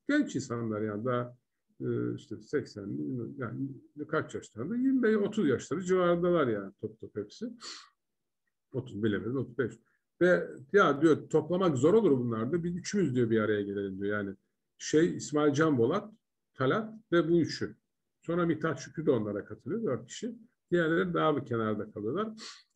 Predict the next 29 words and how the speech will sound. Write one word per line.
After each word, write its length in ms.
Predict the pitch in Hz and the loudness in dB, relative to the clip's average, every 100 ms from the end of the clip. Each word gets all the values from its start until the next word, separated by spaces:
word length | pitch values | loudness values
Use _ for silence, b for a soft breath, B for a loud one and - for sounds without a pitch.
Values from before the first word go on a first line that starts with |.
| - | 2
Ve, 360 | 170 175 - - _ _ - | 6 6 2 -8 _ _ -2
e, 440 | 147 139 139 135 | 4 6 8 6
şey 340 | - 190 208 | 6 6 8
de, 260 | 151 185 220 151 | 6 4 0 -4
e, 40 | 139 135 135 131 127 127 123 120 - _ _ _ _ _ _ _ _ _ - | 0 2 2 2 2 2 2 0 -8 _ _ _ _ _ _ _ _ _ -8
İ-, 300 | 165 160 151 | -8 -6 -10
İttihat, 520 | - - 165 151 - | -6 0 2 2 0
yani 120 | 123 | -2
ikinci 320 | 127 151 156 | 2 2 4
dönem 320 | 147 131 120 | 4 4 2
Osmanlı 420 | 120 - 143 135 110 - | -2 0 0 0 -2 -6
İttihat 420 | 127 127 156 147 | -6 0 0 2
Cemiyeti'ni 520 | 123 117 110 110 110 | 0 2 0 0 0
yani 220 | 110 107 - | 2 0 -2
ilk 240 | 139 - | -4 -4
İttihat'ta 460 | 117 143 139 180 131 | -8 -4 0 0 0
bu 80 | |
ikinci 400 | 135 151 147 170 - 123 | -2 0 -2 -4 -8 -6
cemiyetin, 640 | 113 113 113 110 233 220 B B B B 135 | 0 2 2 0 -2 -4 B B B B 2
e, 340 | 131 127 127 131 - | 4 4 -2 -6 -4
tüzüğünü, 760 | 190 180 175 175 127 139 165 - - | 0 2 6 6 6 2 -2 -8 -18
e, 60 | 135 | -14
nizamnamesi 840 | 131 127 139 147 139 131 123 113 | -6 0 2 2 2 0 0 -2
falan 120 | 143 | 2
yazan 460 | 151 131 180 233 - _ 139 | 4 6 4 0 -2 _ 0
budur. 300 | 156 117 - - _ _ _ | 2 2 -2 -12 _ _ _
Şeydir, 480 | - 123 107 101 - - | -2 0 0 -4 -16 -4
Rahmi 240 | 120 113 127 | 0 2 2
Bey'dir. 420 | 101 - - | 0 -4 -16